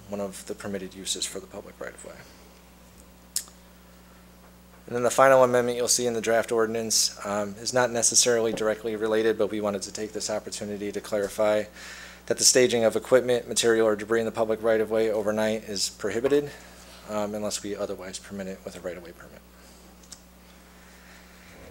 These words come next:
Um, so I know it's been a few months since we had that policy discussion. It took us some time to draft the language, um, but we, we have reviewed it, um, amongst department heads, the Public Works Department, and s-, and the city's legal counsel.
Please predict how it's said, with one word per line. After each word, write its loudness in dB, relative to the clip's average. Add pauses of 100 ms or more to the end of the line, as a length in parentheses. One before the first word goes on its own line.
(380)
Um, 4
so 8 (380)
I -6
know 4
it's 4
been 2
a 2
few 0
months 4
since 2
we -2
had 0
that 0
policy 2
discussion. 0
It -6
took -4
us -2
some -2
time -4
to -4
draft -2
the -8
language, -2
um, -2
but 0
we, -4 (120)
we -6
have -4
reviewed -2
it, 0 (120)
um, -6 (500)
amongst -4
department -2
heads, -2
the -12
Public -2
Works 0
Department, -2
and -12
s-, -2
and -6
the -8
city's -2
legal -2
counsel. -4